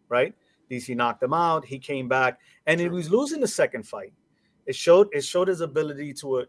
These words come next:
Speaker 1: to adjust,
Speaker 2: Good
Speaker 1: right?
Speaker 2: memory.
Speaker 1: He, he,
Speaker 2: Yeah.
Speaker 1: in that, in that fourth round, I mean, if he would have not stopped D C, D C would have won again. But in that fourth round, he came back with those body shots, and he finished D C. <laughs>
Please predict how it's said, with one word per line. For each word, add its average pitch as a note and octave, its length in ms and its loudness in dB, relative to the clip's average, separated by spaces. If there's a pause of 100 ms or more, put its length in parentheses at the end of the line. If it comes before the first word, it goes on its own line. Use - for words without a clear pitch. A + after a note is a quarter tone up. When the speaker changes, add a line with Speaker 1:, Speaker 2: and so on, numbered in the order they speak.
Speaker 1:
to B2+ 180 -4
adjust, A#2+ 580 -4
Speaker 2:
Good A#2 60 -6
Speaker 1:
right? B2 140 -2
Speaker 2:
memory. B2 360 -14
Speaker 1:
He, C3 80 -20
he, A#2+ 60 -20
Speaker 2:
Yeah. C3+ 80 -6
Speaker 1:
in C3 60 -10
that, D3 240 -2
in C#3+ 300 -14
that D#3 160 -2
fourth G#3 420 0
round, C#3 460 -2 (480)
I F3+ 80 -2
mean, A3 180 4
if - 120 -4
he G#3+ 80 -4
would C4+ 160 -2
have G3+ 140 -4 (180)
not F#3 360 -4
stopped - 380 -4
D D#3+ 160 -12
C, B2+ 180 -8
D C3 140 -12
C D3 160 -12
would C#3 120 -8
have A2+ 100 -8
won D#3 160 -8
again. A2+ 240 -14 (560)
But B2+ 240 2 (300)
in C#3 120 -2
that D3+ 140 -2
fourth F3 340 0
round, D3+ 240 -4
he C#3+ 100 -8
came D3 300 -10
back C3 340 0 (280)
with A#2+ 120 -16
those G#2+ 180 -8
body C#3 340 -2
shots, C#3 460 -2 (500)
and A#2 180 -4
he A2+ 120 -10
finished - 640 -6
D G#2 160 -8
C. G#2+ 340 -10 (120)
<laughs> - 120 -12